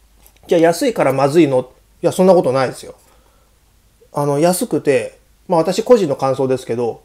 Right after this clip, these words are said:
とても美味しいです。で、すごいなんかね、こう、口にフィットするんですよ。口の中の。いろんな味覚というか、いろんなこの感覚受容器にね、フィットするんですよ。はい。だから、あの、まあ、鬼殺しね、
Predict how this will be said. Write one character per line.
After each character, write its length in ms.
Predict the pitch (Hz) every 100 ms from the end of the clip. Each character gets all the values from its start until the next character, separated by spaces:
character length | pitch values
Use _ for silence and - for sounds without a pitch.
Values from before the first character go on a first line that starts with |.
| _ -
と 100 | 170
て 80 |
も 180 | 202 190
美 80 | 175
味 100 | 185
し 140 | 170
い 20 | 113
で 120 | 107
す。 200 | - _ _ _ _ _ _ -
で、 140 | 180
す 180 | - 214
ご 120 | 233
い 60 | 180
な 100 | 165
ん 60 |
か 80 | 131
ね、 120 | 127
こ 360 | - 117 113 -
う、 40 | _
口 240 | - 185 226
に 160 | 226
フ 140 | 190 240
ィ 20 |
ッ 80 | -
ト 100 | 156
す 100 | 135
る 100 | 117
ん 60 |
で 80 | 113
す 100 | -
よ。 120 | 107 - _ _ _
口 220 | - 170
の 100 | 151
中 240 | 139 120
の。 140 | 107 104 _ _ _ _ _ _
い 60 | 147
ろ 100 | 156
ん 60 |
な 80 | 147
味 140 | 139 135
覚 260 | 139 143
と 80 | 143
い 80 | 123
う 60 | 113
か、 240 | - - _ _ _ _ _ _
い 80 | 147
ろ 120 | 170
ん 40 | 165
な 80 |
こ 120 | 156 139
の 100 | 135
感 260 | - 175
覚 220 | 175 165
受 140 | 151 151
容 180 | 165 127
器 100 | 113
に 160 | 110
ね、 140 | 101 95
フ 140 | 226
ィ 40 |
ッ 60 | 233
ト 100 | 160
す 100 | 143
る 100 | 147
ん 60 | 117
で 80 |
す 120 | 107 110
よ。 120 | - _ _ _ _ _ _ _ _ _ _ _ _
は 260 | - 123 110
い。 120 | 95 _ _ _ _ _ _ _ _ _ _ _ -
だ 80 | 170
か 100 | 147
ら、 80 |
あ 540 | 151 143 117 - 147 139
の、 480 | 143 139 139 135 143
ま 100 | 156
あ、 20 |
鬼 160 | 160 185
殺 240 | 226 175
し 120 | 127
ね、 280 | 131 139 135